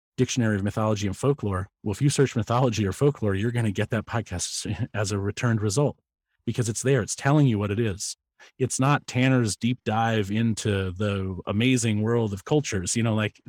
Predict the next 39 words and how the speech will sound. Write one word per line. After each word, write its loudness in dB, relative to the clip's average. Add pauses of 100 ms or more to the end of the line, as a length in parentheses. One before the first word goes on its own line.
because -2
nobody 6
would 4
look 0
for -8
that. -10 (480)
So 0
that's 4
another 6
growth -2
hack, -6
is -8
title 2
your 4
podcast -4
what 2
it 2
is. 2
Don't -2
try -4
to -4
be -4
clever -2
with -10
it. -16 (220)
If -10
you -6
can -4
say 2
what 2
it 0
is 0
and 4
be 2
clever, -4
that's -2
great. -4 (360)
It's -4
m-, 4